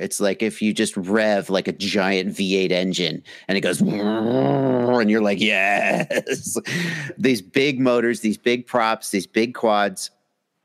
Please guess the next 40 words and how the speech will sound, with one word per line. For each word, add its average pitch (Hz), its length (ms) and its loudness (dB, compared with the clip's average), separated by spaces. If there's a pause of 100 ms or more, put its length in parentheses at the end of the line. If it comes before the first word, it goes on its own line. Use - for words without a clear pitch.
(160)
And, 104 460 0
and 127 240 0
also 139 420 0
the 113 140 0
one 156 240 0
that 156 140 2
I 139 180 2
flew 113 300 0
was 92 200 -2
a 92 60 -4
six - 340 -2
S, 101 300 -2
which 101 180 -2
is, 104 240 0 (260)
the 117 100 2
really 139 580 0 (140)
good 131 160 4
ones 104 340 2
are, 95 140 2
like, 92 300 0
twelve 104 460 0
S, - 520 -4 (340)
ten 117 300 0
S. 95 260 -2
They're 101 160 2
much 131 360 0
hi-, 127 160 -2
and 113 120 2
they're 117 120 2
m-, 117 200 -4 (120)
much 139 340 0
higher 117 200 2
performance 113 580 -2
than 92 140 0
even 90 180 0
the 92 80 0
one 87 120 0
I 80 140 -2
flew. 107 400 0 (420)
So 101 540 0